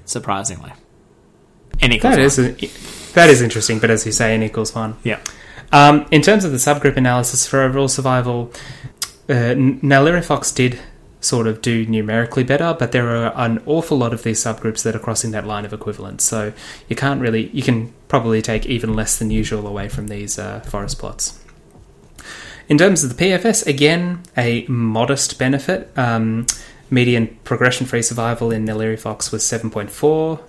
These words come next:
Speaker 2: Gem Abraxane, five point six months. So hazard ratio, point six nine, everyone goes, "Whoa!"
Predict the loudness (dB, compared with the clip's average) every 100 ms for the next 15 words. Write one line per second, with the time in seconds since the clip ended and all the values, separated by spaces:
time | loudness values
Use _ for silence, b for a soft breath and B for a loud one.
0 | _ -4 -2 -2 -6 -10 -10 -8 -4 -4
1 | -4 -6 -8 -8 -10 -6 -4 -4 -6 -8
2 | -12 -6 -4 -4 -4 -8 B 2 4 6
3 | 4 2 2 0 0 -2 -4 -4 -4 -2
4 | -4 -4 -6 -4 0 0 0 -2 -4 -6